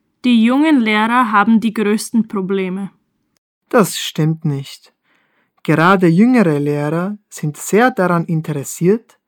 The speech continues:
Speaker 2: einen guten Unterricht zu machen und haben viel Energie.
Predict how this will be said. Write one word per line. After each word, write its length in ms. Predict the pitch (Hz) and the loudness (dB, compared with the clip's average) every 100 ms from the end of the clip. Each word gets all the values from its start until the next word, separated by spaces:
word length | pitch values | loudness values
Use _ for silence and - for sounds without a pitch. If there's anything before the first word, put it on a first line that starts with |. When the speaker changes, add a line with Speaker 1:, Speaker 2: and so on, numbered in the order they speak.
| _ _ _ - | _ _ _ -6
Speaker 2:
einen 320 | 165 185 175 | 0 0 0
guten 420 | 185 220 - 226 | 0 -4 -2 -2
Unterricht 560 | 220 226 214 180 151 - | 0 0 0 -2 -6 -10
zu 100 | 156 | -8
machen 460 | 147 143 - 147 - _ _ _ _ | -8 -8 -12 -14 -16 _ _ _ _
und 220 | - 156 160 | -6 -6 -2
haben 300 | 156 151 139 | -2 -2 -4
viel 280 | 208 220 - | -2 -2 -2
Energie. 600 | 170 175 170 180 147 165 | -2 -2 -2 -4 -6 -10